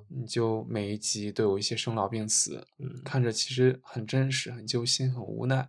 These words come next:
Speaker 1: 很沉重。
Speaker 2: 我，我知道你当时给我在抖音上看过一些关于《人世间》的一些片段。
Speaker 1: 嗯。
Speaker 2: 对，我觉得太，太多苦痛了，让我也有点看不下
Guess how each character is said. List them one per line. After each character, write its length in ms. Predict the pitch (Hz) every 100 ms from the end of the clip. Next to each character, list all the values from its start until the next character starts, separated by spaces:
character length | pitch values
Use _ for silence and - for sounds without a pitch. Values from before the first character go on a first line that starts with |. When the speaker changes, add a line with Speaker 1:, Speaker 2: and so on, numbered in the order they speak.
| _
Speaker 1:
很 180 | - 120
沉 300 | 110 117 107
重。 240 | 127 123 - -
Speaker 2:
我， 100 | 117
我 20 |
知 180 | - 123
道 400 | 123 107 107 - _
你 140 | 113 101
当 140 | 110
时 60 | 113
给 140 | 113
我 200 | 107 104
在 300 | - 117 110
抖 200 | - 107
音 120 | 107
上 220 | 104 110
看 160 | - 107
过 80 | 101
一 60 |
些 440 | 98 - 104 101 104
关 160 | - 104
于 120 | 101
《人 140 | 101 104
世 160 | -
间》 180 | 107 110
的 80 | 104
一 40 |
些 140 | - -
片 300 | - 104 95
段。 280 | 110 - - _ -
Speaker 1:
嗯。 300 | 120 107 104 123
Speaker 2:
对， 100 | 110
我 120 | 95
觉 100 | 117
得 80 | 120
太， 480 | - 147 131 107 - - - _
太 160 | - 139
多 140 | 131
苦 240 | 135 - 117
痛 280 | - 117 107
了， 240 | - 127 -
让 160 | 117
我 100 | 107
也 100 | 104
有 180 | 104 113
点 180 | 110 113
看 180 | - 107
不 80 | 101
下 160 | 110